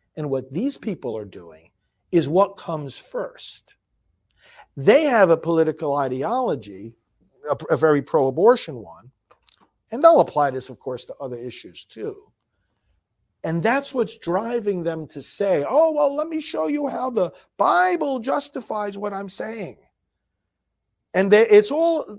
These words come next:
oh, uh, they're all banging the same drum, singing the same tune. That trying to limit abortion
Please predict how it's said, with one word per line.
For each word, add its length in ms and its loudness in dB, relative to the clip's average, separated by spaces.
oh, 260 2
uh, 380 -2
they're 220 2
all 180 4
banging 500 -4
the 80 -6
same 380 -8
drum, 580 -6
singing 400 -4
the 100 -6
same 360 -8
tune. 340 -8
That 160 4
trying 360 0
to 60 -4
limit 380 0
abortion 760 0